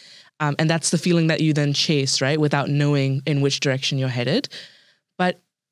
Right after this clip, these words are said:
even before I knew what my purpose was, I still felt that. So were those moments not meaningful?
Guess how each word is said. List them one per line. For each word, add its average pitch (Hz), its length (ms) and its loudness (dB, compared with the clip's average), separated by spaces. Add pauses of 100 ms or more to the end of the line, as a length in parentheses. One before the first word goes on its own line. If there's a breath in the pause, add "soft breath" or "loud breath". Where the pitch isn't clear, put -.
(160)
even 214 560 2 (240)
before 175 300 2
I 165 80 2
knew 165 220 4
what 160 120 2
my 160 120 0
purpose 147 380 0
was, 139 260 0
I 147 60 0
still 165 400 0
felt 147 400 -4
that. - 260 -8 (960)
So - 180 0
were 175 160 4
those 175 240 2
moments 170 400 2
not 170 140 0
meaningful? 175 640 0